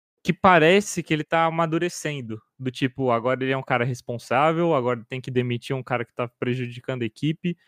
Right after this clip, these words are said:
Então eu senti um pouco de desenvolvimento dele nesse sentido,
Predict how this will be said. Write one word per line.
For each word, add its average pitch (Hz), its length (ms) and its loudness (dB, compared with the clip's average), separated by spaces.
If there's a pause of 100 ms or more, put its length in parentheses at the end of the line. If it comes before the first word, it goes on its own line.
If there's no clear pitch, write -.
(260)
Então 131 240 -2
eu 151 60 0
senti 151 280 -6
um 156 100 0
pouco 151 360 0
de 139 120 -6
desenvolvimento 139 680 -4
dele 139 220 2
nesse 143 320 0
sentido, 123 520 -2